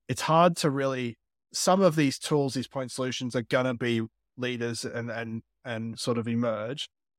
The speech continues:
And other ones are just like, you know, Bill used to do things this way on a project and he thought it was the best way to do it. And now, <laughs> now there's an app that's, like, the way Bill does stuff.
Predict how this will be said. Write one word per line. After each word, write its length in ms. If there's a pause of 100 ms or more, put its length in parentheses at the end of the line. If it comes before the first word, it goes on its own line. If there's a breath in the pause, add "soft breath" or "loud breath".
(120)
And 100
other 220
ones 280
are 60
just 240
like, 300 (460)
you 100
know, 240 (320)
Bill 420 (140)
used 240
to 60
do 200
things 300
this 180
way 160
on 140
a 60
project 540
and 220 (260)
he 140
thought 240
it 40
was 140
the 80
best 260
way 120
to 100
do 180
it. 200 (400)
And 120
now, 160 (100)
<laughs> 100
now 160
there's 220
an 140
app 300
that's, 180
like, 200
the 80
way 200
Bill 260
does 260
stuff. 320